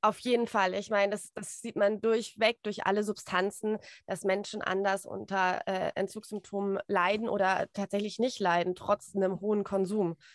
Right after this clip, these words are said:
Das habe ich auf jeden Fall auch in meiner Arbeit in der Berichterstattung des Öfteren,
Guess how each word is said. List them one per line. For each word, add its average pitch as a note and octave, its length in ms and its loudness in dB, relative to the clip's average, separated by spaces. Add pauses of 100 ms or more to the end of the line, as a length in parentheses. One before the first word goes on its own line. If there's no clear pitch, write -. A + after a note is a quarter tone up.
(240)
Das - 140 -10
habe G3 140 2
ich - 120 -4
auf - 80 -4
jeden G3 160 -2
Fall - 160 0
auch F#3 180 0
in G3+ 60 -4
meiner F#3+ 260 0
Arbeit A3 300 2
in G3+ 80 -2
der F#3+ 80 2
Berichterstattung F#3+ 680 -2
des - 200 -10
Öfteren, F#3 500 -2